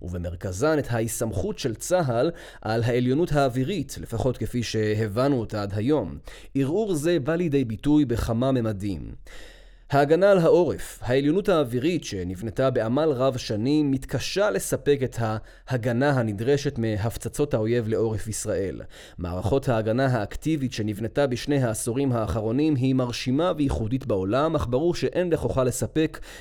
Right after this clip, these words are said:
את אותה ההגנה שסיפקנו לעורף עד שנות התשעים. הוצאת האויב משיווי משקלו.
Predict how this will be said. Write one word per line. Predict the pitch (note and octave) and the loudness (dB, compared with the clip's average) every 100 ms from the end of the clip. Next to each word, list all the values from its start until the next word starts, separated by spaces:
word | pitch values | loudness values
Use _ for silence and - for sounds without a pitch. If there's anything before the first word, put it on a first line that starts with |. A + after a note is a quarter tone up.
| - | -6
את | A#2 | -4
אותה | A2+ E3+ | 0 2
ההגנה | E3 C3+ A2+ G#2+ G#2+ B2+ | 4 2 0 0 0 0
שסיפקנו | B2+ A2+ - - C3 - A2+ | 0 -4 -4 -2 -2 0 0
לעורף | G2 B2+ B2+ - - | 2 4 4 0 0
עד | C3 - | -2 0
שנות | C3 A#2 | 0 -2
התשעים. | A2+ A2 - A2+ - - - - - - - - | -4 -4 -4 -6 -6 -12 -18 -20 -18 -16 -16 -6
הוצאת | - C3+ F#3 G#3 F3+ | 0 2 6 4 6
האויב | D3+ C#3+ E3+ E3+ | 4 6 4 2
משיווי | C3 - A2+ B2+ | 0 0 0 2
משקלו. | C3 - C#3 D3+ F#3 | 0 0 0 0 0